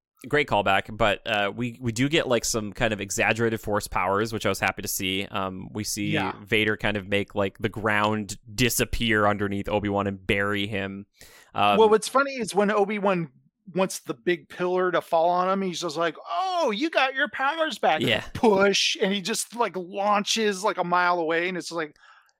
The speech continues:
Speaker 2: "But you're still not as powerful as me." <laughs> You
Speaker 1: Yeah,
Speaker 2: know?
Speaker 1: it's like, he says something, he's like, "Oh, you're strong with the Force, but you still are weak," or something like that, and I was like,
Speaker 2: <laughs> Yeah.
Speaker 1: "Oh, it's so good."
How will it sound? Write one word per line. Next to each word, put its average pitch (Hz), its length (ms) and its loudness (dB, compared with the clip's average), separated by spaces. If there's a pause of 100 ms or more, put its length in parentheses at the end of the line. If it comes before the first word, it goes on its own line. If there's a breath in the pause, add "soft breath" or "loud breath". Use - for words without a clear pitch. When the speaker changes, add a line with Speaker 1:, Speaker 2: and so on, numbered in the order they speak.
Speaker 2:
"But 339 220 0
you're 285 100 -6
still 247 260 -2
not 233 200 2
as 196 100 -6
powerful 190 460 -2
as 160 180 -2
me." 165 800 -2
<laughs> 160 380 6
You 127 80 6
Speaker 1:
Yeah, 110 240 4
Speaker 2:
know? - 40 -2 (160)
Speaker 1:
it's 135 180 -2
like, 127 260 2
he 147 160 -8
says 165 220 -2
something, 175 160 0
he's 135 140 -2
like, 123 140 2
"Oh, 147 100 4
you're 143 120 2
strong 143 320 2
with 135 100 -2
the 117 80 -2
Force, 131 440 0
but - 220 -10
you 107 80 -6
still 110 600 2
are 98 160 -2
weak," 98 600 -4
or 120 100 0
something 117 260 2
like 110 160 4
that, 113 120 4
and - 80 6
I 120 40 4
was 120 140 0
like, 123 260 4
Speaker 2:
<laughs> - 40 4
Yeah. - 20 6
Speaker 1:
"Oh, 131 300 6
it's - 160 2
so 135 460 4
good." 107 340 2